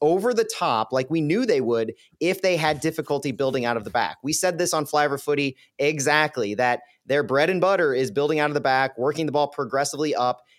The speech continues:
getting themselves possession based deep into the, into the attacking end, which they did have success later, but in this case, they didn't. And so what they did is they sent the ball over the top.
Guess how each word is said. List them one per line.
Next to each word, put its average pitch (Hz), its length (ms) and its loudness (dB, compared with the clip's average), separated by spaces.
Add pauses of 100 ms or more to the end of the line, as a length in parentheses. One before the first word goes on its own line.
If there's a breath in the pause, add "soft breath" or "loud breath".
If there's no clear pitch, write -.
(140 soft breath)
getting 156 240 0
themselves 151 600 0 (280)
possession 170 460 0
based 143 400 0
deep 165 260 -4
into 160 200 -2
the, 165 180 -4
into 143 200 -2
the 143 80 0
attacking 143 460 0
end, 120 260 -2 (160)
which 202 180 -4
they 214 140 0
did 185 180 2
have 180 160 2
success 190 420 -4
later, 117 300 0
but 139 180 -2
in 143 120 0
this 220 160 0
case, 143 260 -2
they 147 120 -2
didn't. 113 420 -4
And 110 120 -10
so 127 100 -6
what 127 140 -2
they 135 120 -4
did 220 260 0
is 151 100 -2
they 143 120 0
sent 123 240 -4
the 113 60 -16
ball 117 220 2
over 110 140 0
the 113 60 -2
top. - 280 -6